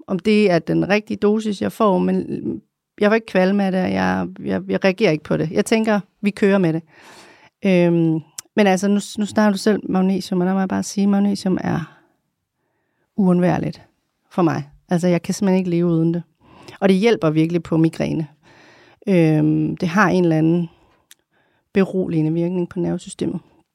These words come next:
Og også imod spændinger i kroppen. Så altså, det er det, jeg kører, og det er egentlig meget det samme, som det har været de sidste mange år.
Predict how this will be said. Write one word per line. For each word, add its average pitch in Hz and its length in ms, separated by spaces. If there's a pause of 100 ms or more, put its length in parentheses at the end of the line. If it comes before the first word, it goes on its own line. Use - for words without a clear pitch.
(680)
Og 170 180
også - 360
imod 175 320
spændinger 170 440
i 165 40
kroppen. 185 300 (440)
Så - 100
altså, 208 340
det 269 80
er 269 120
det, 262 180
jeg 226 200
kører, 233 380
og 208 160
det 220 300
er 175 420 (1080)
egentlig 175 260 (260)
meget 180 300
det 208 80
samme, 170 360 (220)
som 180 120
det 175 100
har 175 80
været 165 240
de 190 40
sidste - 360
mange 175 260
år. 175 100